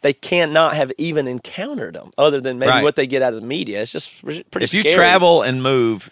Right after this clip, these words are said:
Speaker 2: you will be, uh, more open-minded
Speaker 1: Yes.
Speaker 2: and more grace-filled and loving.
Speaker 1: Yes.
Speaker 2: That is just true. The more people you can
Speaker 1: Well
Speaker 2: meet in this world that come from different backgrounds, I do think,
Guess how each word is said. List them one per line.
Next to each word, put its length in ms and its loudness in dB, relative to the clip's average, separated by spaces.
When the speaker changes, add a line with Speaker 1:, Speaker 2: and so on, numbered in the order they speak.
Speaker 2:
you 240 -4
will 240 2
be, 480 2
uh, 100 -2
more 240 -2
open-minded 540 -2
Speaker 1:
Yes. 160 -6
Speaker 2:
and 120 -4
more 200 -4
grace-filled 680 -4
and 100 -12
loving. 360 -8
Speaker 1:
Yes. 100 -8
Speaker 2:
That 160 -2
is 140 -6
just 200 -6
true. 200 -6
The 80 -10
more 200 0
people 300 0
you 100 -2
can 120 2
Speaker 1:
Well 140 8
Speaker 2:
meet 80 6
in 40 -8
this 140 -4
world 320 0
that 260 0
come 180 0
from 160 -4
different 300 -2
backgrounds, 500 0
I 120 0
do 260 2
think, 380 -4